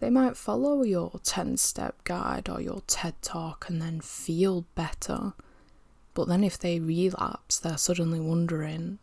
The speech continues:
what it is that prevented them from being cured when you've been cured.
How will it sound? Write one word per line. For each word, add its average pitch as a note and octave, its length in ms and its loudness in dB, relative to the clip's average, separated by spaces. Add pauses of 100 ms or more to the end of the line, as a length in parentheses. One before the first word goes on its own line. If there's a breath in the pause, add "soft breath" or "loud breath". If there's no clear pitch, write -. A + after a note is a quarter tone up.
(240)
what E3+ 180 4
it F3 100 2
is D#3+ 200 0
that - 160 -2
prevented D#3+ 640 -2
them E3+ 340 2
from D#3+ 260 -4
being D#3 300 -4
cured D#3 420 -4
when D3+ 240 -2
you've D#3 340 0
been E3 240 2
cured. - 600 -4